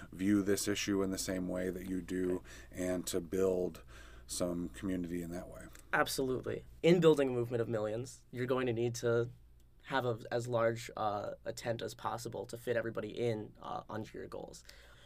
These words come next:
Speaker 2: So one of the ways that this is done, this is a saying on the national website, is "We're not right, we're left, we're moving forward." <laughs> And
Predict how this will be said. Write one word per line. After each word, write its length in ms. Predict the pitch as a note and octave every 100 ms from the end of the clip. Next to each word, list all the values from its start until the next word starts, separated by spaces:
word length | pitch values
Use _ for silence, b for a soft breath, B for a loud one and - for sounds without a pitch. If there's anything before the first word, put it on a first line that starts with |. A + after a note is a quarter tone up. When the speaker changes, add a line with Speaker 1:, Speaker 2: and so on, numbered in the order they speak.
| B -
Speaker 2:
So 340 | - C#3 A#2+ B B
one 220 | C#3 E3+
of 100 | F3+
the 100 | D#3+
ways 520 | C3 C3 C3 A#2+ A#2
that 460 | A#2 B2 A#2 A2+ - -
this 180 | A#2
is 100 | A#2
done, 380 | A2+ A2+ A2+ C3 -
this 140 | A#2
is 100 | A#2
a 60 | A2+
saying 340 | - A2+ A2
on 140 | G#2 G#2+
the 80 | A2+
national 460 | G#2+ A2 - G#2+
website, 500 | G#2 - - G#2+ C3 - B
is 440 | - A#2 A#2 A2 - b b b b - -
"We're 320 | B2 A#2+ C3+
not 200 | C3 A#2 A#2
right, 280 | A2+ A2+ - -
we're 140 | A#2
left, 640 | A#2 A2+ G#2+ G2+ - - - - - -
we're 380 | G#2+ A2 G#2 -
moving 320 | A2+ G#2 G#2+
forward." 420 | - - - C#3+
<laughs> 580 | - - - - - -
And 560 | C3+ C3+ B2+ B2 A#2